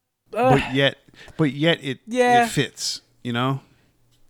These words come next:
Speaker 1: Yeah, I mean, 'cause it's, it's, <sighs> I mean, it has some heavy moments, but yeah, uh, it, it does feel a little different.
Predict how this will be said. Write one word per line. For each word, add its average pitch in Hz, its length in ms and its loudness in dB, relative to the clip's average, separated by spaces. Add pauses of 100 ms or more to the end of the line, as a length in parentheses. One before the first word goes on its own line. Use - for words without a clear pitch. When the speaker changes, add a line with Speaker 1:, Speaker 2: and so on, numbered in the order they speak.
(160)
Speaker 1:
Yeah, 208 400 -2
I 190 60 -4
mean, 196 220 -4
'cause 170 300 -6
it's, - 420 -8
it's, - 440 -10 (320)
<sighs> - 400 -20
I - 460 -10
mean, 214 140 0
it 190 80 0
has 185 220 -2
some 175 160 -6
heavy 143 220 -2
moments, 127 560 -10 (600)
but 127 300 -2
yeah, 123 680 -4
uh, 95 60 -18
it, 131 180 -8 (160)
it 147 220 -12
does 151 200 -2
feel 143 260 -6
a 135 40 -8
little 131 280 -8
different. 120 540 -12